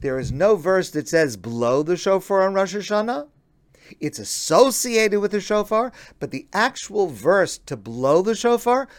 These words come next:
the source is from Yom Kippur, but only on the Yovel year, the Jubilee year. Now, I think we're all familiar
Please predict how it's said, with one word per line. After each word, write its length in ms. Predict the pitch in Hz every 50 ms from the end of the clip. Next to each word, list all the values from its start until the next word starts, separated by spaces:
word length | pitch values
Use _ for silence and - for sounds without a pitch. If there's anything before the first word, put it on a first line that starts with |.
| - _ _
the 100 | - 185
source 480 | 185 - - - 247 262 269 262 262 - -
is 420 | 220 233 226 214 208 202 185 - _ _ _ _ _ _ _ _
from 240 | _ - 226 226 226
Yom 160 | 233 247 254
Kippur, 480 | - - 285 285 294 190 185 190 226 220 - - - - - - - - - - -
but 140 | - 180 -
only 440 | - 214 247 254 240 208 208 202 -
on 420 | 175 170 165 170 170 175 175 185 185 _ _ _ -
the 180 | 151 151 147 151
Yovel 640 | 180 196 196 180 143 165 165 160 156 165 170 156 - -
year, 300 | 120 139 151 135 127 107
the 100 | 87 107
Jubilee 440 | 95 98 113 107 107 98 92 73 69
year. 160 | - - _ _ _ _ _ _ _ _ _ _ _ _ _ _ _ _ _ _ - _ _ _ _ _ _ _ _ _ _ _ _ _ -
Now, 140 | 135 - - _ _ _ _ _ _ _ _ _ _ _ _ _ _ _ _ _ _ _ _ _ _ _ _ _ _ _ _ _ - - _ _ _
I 60 | -
think 260 | - - 160 180 -
we're 80 | 202 196
all 140 | 185 180 170
familiar 640 | - 135 113 117 139 190 233 190 120 98 80 82